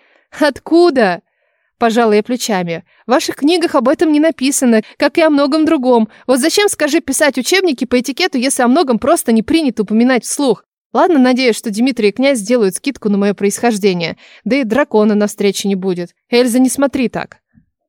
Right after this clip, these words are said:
«Будет. Лориан сказал, что лорда Ширинаса назначили кем-то вроде посла при дворе князя». Мысленно представив себе предстоящую встречу, я не удержалась и присвистнула. «Госпожа?»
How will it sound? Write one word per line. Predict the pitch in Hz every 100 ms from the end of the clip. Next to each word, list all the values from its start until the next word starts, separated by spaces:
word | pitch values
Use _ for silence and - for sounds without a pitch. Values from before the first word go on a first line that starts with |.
| _ _ _ _ _ _
«Будет. | 294 370 440 359 226 - - _ _ _ _ _ _ -
Лориан | 294 339 427
сказал, | - 349 320 381
что | 339 -
лорда | 285 285 392 254
Ширинаса | 262 285 311 440 -
назначили | 269 277 359 311 240
кем-то | 349 339 240
вроде | 302 269 262 - -
посла | - 330 370 359 269
при | 247
дворе | 214 285 277
князя». | - 294 226 180 175 - _ _ _ _ -
Мысленно | 208 226 214 202
представив | 202 220 - 214 180
себе | - 196 190
предстоящую | 202 - 208 196 - 202
встречу, | - 214 262 - 349
я | 254 202 247
не | 240
удержалась | 202 180 180 190 220 -
и | 185
присвистнула. | 208 214 185 180 - 165 160 165 175 _ _ _ _ _
«Госпожа?» | 311 - 320 415